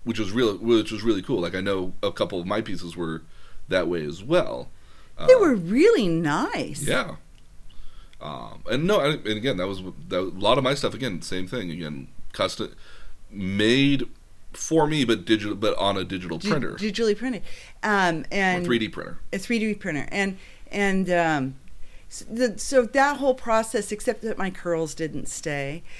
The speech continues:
Speaker 2: but I have, I have Princess Peach's, um, naturally blonde, long hair.
Speaker 1: Yep.
Speaker 2: So, so it was, it was suitable.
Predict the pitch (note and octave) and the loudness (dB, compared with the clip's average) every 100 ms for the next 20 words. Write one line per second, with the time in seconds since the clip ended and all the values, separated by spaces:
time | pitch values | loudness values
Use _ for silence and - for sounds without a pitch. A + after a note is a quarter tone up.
0 | - - G3 G#3 A3 A#3+ G#3 F3 - F3+ | -4 2 6 8 8 6 2 0 0 2
1 | G3+ G#3+ - G#2 - E3 - E3 D#3 C#3+ | 2 -2 -4 -6 -6 -10 -8 -6 -6 -6
2 | - - - D3+ D3 D#3+ D#3 - E3 C#3 | -10 -8 -4 -2 -2 0 0 0 -6 -6
3 | - C#3 D#3 D3+ D3+ C#3 C3+ D3+ C#3+ D#3 | -10 -4 0 0 0 -2 -2 -2 -2 -2
4 | B3 F3 - - - - - F#3 F3 - | -2 -2 -4 -2 -2 -2 2 4 4 0
5 | - - - - - - - - D3 F#3+ | -10 -6 -6 -6 -12 -18 -16 -14 -2 2
6 | F#3 D3+ F3+ F3+ F3 F#3 F#3 - G#3 F#3 | 2 2 0 -2 -4 -2 -2 -2 -2 -2
7 | F#3+ A#3+ | -2 -6